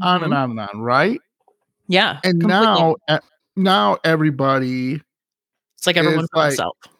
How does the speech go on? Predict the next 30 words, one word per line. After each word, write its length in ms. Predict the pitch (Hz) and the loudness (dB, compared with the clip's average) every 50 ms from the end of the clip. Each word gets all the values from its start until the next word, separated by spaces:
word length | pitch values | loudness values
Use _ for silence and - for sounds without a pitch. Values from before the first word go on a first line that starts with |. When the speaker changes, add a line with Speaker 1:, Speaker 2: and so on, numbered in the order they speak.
| _ - | _ -8
Speaker 1:
yeah, 420 | 202 233 294 339 330 294 147 120 - - | -4 -2 -2 0 0 0 -2 -2 0 0
everyone 300 | 190 202 233 247 240 165 175 | 0 2 2 0 0 0 0
for 100 | 175 240 | 0 0
Speaker 2:
Mm-hmm. 0 | |
Speaker 1:
himself, 580 | 226 220 - - - 202 202 185 165 135 127 - - | 0 -2 -2 -2 -2 0 2 2 0 0 -2 -6 -6
and 100 | 151 156 | -4 -2
that's 380 | 160 170 175 - - - - _ - | -2 -2 -2 -6 -12 -18 -16 _ -8
the 60 | 160 | -4
way 160 | 165 180 175 | -2 0 0
it's 140 | 170 165 - | -2 -2 -2
gonna 200 | - 175 170 160 | -4 -2 -2 -2
be. 320 | 147 147 175 180 180 170 | -4 -4 -2 -2 0 0
And 140 | 156 127 - _ _ _ _ _ _ - | -2 -2 -4 _ _ _ _ _ _ -2
yeah, 200 | 240 262 233 202 | 0 2 2 0
sure, 320 | 165 - - 226 220 226 | -2 -4 -2 0 0 0
we 160 | 220 202 180 165 | 0 0 2 2
have 180 | 160 143 131 - | 2 0 0 -4
specialized 760 | - - - 156 151 151 - - 170 151 143 139 131 - - | -8 -4 0 0 0 0 0 0 0 0 0 0 -2 -6 -4
people, 400 | - 151 139 - - 117 113 113 113 | -4 -4 -4 -4 -6 -6 -6 -6 -6
like 260 | 113 113 113 104 _ _ _ _ _ _ _ _ _ | -6 -6 -6 -8 _ _ _ _ _ _ _ _ _
specialized 560 | - - 175 156 - 175 165 143 143 127 123 | -4 -2 -2 0 0 0 0 0 0 0 0
nurses, 680 | 143 156 156 151 143 123 - - 120 110 107 104 107 - | 0 0 2 2 0 -2 -4 -6 -8 -6 -6 -8 -10 -10
specialized 560 | - - 143 139 - - 151 143 131 110 - - | -6 -4 -4 -2 0 0 0 0 0 -2 -2 0
doctors, 580 | 143 131 127 120 120 - - - 110 - - - | 2 2 2 0 -2 -6 -12 -12 -12 -10 -10 -8
specialized 680 | - - 147 135 - - 156 147 143 139 139 127 123 | -4 -2 -2 -2 -2 -2 0 2 2 2 0 0 -2
mechanics, 760 | 131 120 - - - - 160 165 151 135 120 107 101 - - | -6 -6 -8 -8 -6 -2 0 0 0 0 -2 -4 -8 -12 -8
but, 220 | - - 151 160 - _ _ _ _ _ _ _ _ _ - | -2 -2 -2 -2 -2 _ _ _ _ _ _ _ _ _ 0
but 120 | 226 226 | 0 0
it's 180 | 226 180 - 196 | 0 -4 -2 0
not 540 | 196 190 190 185 190 185 185 180 175 - | 0 2 2 2 2 4 4 2 2 0